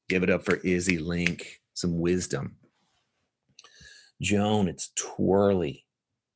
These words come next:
Having it removed is a sweet relief. Dave Schlenk, it's consuming. Absolutely. Leah, it bleeds into every part of my life, or every part of life. Absolutely. Um,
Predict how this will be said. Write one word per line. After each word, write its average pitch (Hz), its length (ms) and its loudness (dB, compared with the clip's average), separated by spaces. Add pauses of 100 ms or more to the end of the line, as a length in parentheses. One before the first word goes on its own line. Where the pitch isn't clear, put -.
(440)
Having 95 280 2
it 101 140 0
removed 87 400 2
is 76 120 -4
a 73 60 -6
sweet - 420 -2
relief. 69 540 -6 (140)
Dave 85 240 2
Schlenk, 78 340 -4
it's 76 160 -4
consuming. 78 680 -2 (220)
Absolutely. 76 880 -2 (420)
Leah, 87 320 4
it 64 240 -6
bleeds 92 520 2
into 82 300 -6
every 82 240 0
part 80 360 -2
of 71 160 -4
my 71 160 -6
life, 67 600 -8 (140)
or 85 120 2
every 78 220 -2
part 71 200 -2
of 69 100 -6
life. 71 440 -6 (100)
Absolutely. 69 1160 -6 (720)
Um, 69 460 -6